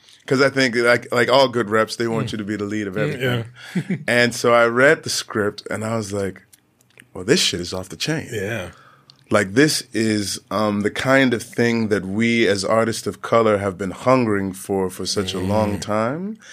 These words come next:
Speaker 1: And, uh, I just wanted to be a part of it.
Speaker 2: Yeah.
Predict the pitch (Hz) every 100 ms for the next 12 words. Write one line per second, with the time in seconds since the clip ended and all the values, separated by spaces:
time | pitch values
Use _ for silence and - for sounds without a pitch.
0 | - - - _ _ 110 110 107 104 98
1 | 101 101 98 - _ _ 117 113 117 95
2 | 92 90 - 98 78 - - - 95 87